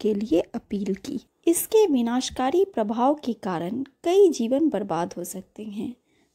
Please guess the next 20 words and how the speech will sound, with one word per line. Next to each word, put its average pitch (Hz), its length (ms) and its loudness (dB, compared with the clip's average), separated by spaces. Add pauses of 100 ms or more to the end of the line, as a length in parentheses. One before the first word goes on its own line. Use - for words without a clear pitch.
(160)
दो 320 120 6
हज़ार 349 380 2
चार 320 400 0
और 285 260 0
दो 254 160 0
हज़ार 262 400 0 (100)
ग्यारह 247 440 0
के 320 200 -4
वर्षों 233 460 0
की 262 160 0
विनाशकारी 220 720 -2
सुनामी 226 580 2
ने 196 160 -2 (100)
यह 320 180 2
साबित 247 540 -4
कर 220 200 0
दिया 202 280 -4
है 208 200 -4
कि - 180 -6 (100)
ये 392 120 6